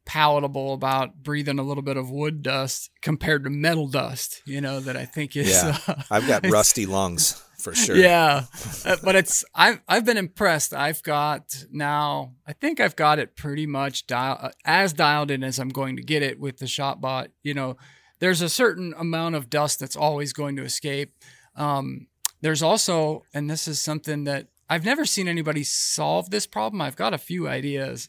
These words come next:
Speaker 1: and I'm gonna make a couple of videos on some of my tries. But when you're cutting on a C N C, uh, oftentimes, depending on how deep you're going to cut, there's a dust boot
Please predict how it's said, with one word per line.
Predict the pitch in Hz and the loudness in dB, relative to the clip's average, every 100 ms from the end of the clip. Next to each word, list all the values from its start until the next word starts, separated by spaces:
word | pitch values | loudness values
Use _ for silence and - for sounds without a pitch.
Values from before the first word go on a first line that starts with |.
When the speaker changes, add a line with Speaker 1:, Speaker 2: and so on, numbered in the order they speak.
| _ | _
Speaker 1:
and | 143 | -8
I'm | 143 | -4
gonna | 147 | -4
make | 143 139 | -4 -8
a | - | -8
couple | - 143 139 | -8 -6 -6
of | 131 | -6
videos | 131 135 131 131 123 - - | -6 -6 -6 -8 -10 -12 -12
on | 139 131 | -8 -6
some | 143 | -4
of | 131 | -2
my | 131 | -4
tries. | - 151 139 135 127 | -4 -2 0 0 -4
But | - 135 - - - - - - | -6 -8 -8 -20 -20 -20 -20 -12
when | - 175 | 0 2
you're | 180 165 | 4 2
cutting | - 233 240 208 | -2 2 4 4
on | 170 156 | 0 -2
a | |
C | - 196 175 | -2 -2 -2
N | 147 | 0
C, | - 208 170 143 - - - - _ | -2 0 -2 -4 -10 -20 -20 -20 _
uh, | - 151 131 127 _ _ | -2 0 0 -2 _ _
oftentimes, | 165 202 214 196 170 151 - | 4 4 4 0 0 0 -4
depending | - 160 226 208 | -10 -4 2 4
on | 160 | 2
how | 160 180 | 2 -2
deep | 170 180 202 170 | 0 -2 -2 -2
you're | 151 | -4
going | 151 151 143 | -2 -2 -2
to | - | -6
cut, | - 220 190 147 - _ _ _ _ | -2 2 4 2 0 _ _ _ _
there's | 160 165 | -2 0
a | 151 | -2
dust | 131 170 180 - 131 | 0 2 2 0 -4
boot | 135 156 165 - | -2 0 -2 -6